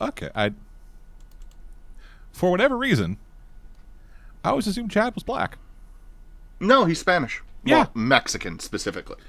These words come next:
Speaker 1: Yeah, I
Speaker 2: Like,
Speaker 1: just,
Speaker 2: he
Speaker 1: I
Speaker 2: specifically is Mexican.
Speaker 1: Yeah, he's a mixed Japanese-Mexican, and I just looked that up.
Speaker 2: Yep.
Speaker 1: Huh.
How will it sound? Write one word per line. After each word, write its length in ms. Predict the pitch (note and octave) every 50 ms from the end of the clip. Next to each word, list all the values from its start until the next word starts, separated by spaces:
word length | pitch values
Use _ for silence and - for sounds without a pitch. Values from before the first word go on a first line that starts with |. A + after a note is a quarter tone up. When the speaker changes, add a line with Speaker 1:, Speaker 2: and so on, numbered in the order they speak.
| - -
Speaker 1:
Yeah, 140 | C#4+ D4 A#3
I 40 | F#3
Speaker 2:
Like, 80 | E3 E3+
Speaker 1:
just, 160 | - - -
Speaker 2:
he 20 |
Speaker 1:
I 40 | E3
Speaker 2:
specifically 760 | - - - - D#3 C#3 - E3 C#3+ C#3+ B2+ - A#2 G#2 F#2+
is 140 | F#2+ - -
Mexican. 360 | F#2 E2 - - - - - -
Speaker 1:
Yeah, 100 | F3 E3+
he's 160 | E3 D#3+ C#3+
a 60 | D#3 D3+
mixed 280 | E3+ F3+ - - -
Japanese-Mexican, 720 | - D#3+ E3 - E3 E3 D3+ E3 E3+ - - - F2+ E2 E2+
and 80 | F2+
I 80 | F#2 F#2+
just 140 | A2 A2 B2+
looked 120 | - -
that 120 | - -
up. 140 | D2+ - - - - - - - - - - - - - - - - - - - -
Speaker 2:
Yep. 160 | C#4+ C#4+ - - - - - - - - - - - - - -
Speaker 1:
Huh. 180 | - G4 F4+